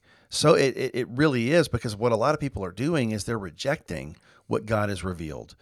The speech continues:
about what they are as his image bearers, as male and female. And so that's why we were saying that your self-construal about your identity is very much connected to your discipleship as a Christian.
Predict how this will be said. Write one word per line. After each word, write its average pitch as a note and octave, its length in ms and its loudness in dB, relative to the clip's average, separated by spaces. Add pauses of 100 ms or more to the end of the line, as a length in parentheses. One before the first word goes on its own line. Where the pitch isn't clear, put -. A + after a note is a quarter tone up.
(200)
about G2+ 260 -2
what F#2+ 220 -6
they F2+ 160 -4
are D#2 380 -8
as G#2+ 200 -4
his G#2+ 160 -2
image G2+ 320 -4
bearers, E2 400 -6
as F#2 220 -10
male F#2 360 -10
and F#2 120 -10
female. D#2+ 420 -12 (260)
And A#2 120 -2
so B2+ 180 4
that's D#3+ 260 4
why F3+ 120 6
we D#3+ 120 2
were A2+ 100 2
saying B2 360 -2
that G#2 180 2 (460)
your C#3 240 4
self-construal A#2+ 1300 4 (440)
about A2+ 380 6
your A#2 240 4
identity A2 880 0
is G#2 500 0 (560)
very D3 380 6
much B2 380 4
connected A2+ 480 -2
to G#2 580 0
your G#2 540 -2
discipleship G2 640 -4
as E2 100 -6
a - 60 -16
Christian. - 440 -12